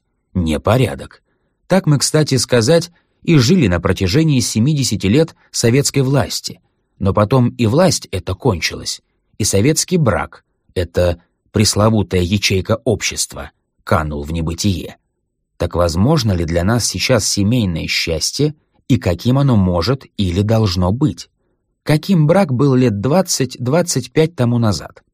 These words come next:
Мой папа, например, когда делал предложение маме,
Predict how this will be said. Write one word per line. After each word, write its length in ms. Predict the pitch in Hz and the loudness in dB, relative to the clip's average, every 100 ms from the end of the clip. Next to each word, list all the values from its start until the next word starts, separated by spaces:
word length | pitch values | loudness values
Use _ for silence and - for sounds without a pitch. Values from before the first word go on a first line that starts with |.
| _ _ _ _ _ _ | _ _ _ _ _ _
Мой 220 | - 110 113 | 0 0 2
папа, 260 | 196 156 | 0 0
например, 500 | 82 - 71 67 69 _ _ _ _ | -4 -6 -10 -10 -14 _ _ _ _
когда 320 | - 104 104 | -2 2 2
делал 320 | 95 127 120 107 | 4 4 2 2
предложение 720 | 110 110 110 101 95 92 98 | 0 2 2 2 2 0 0
маме, 420 | 170 117 78 | 0 0 -4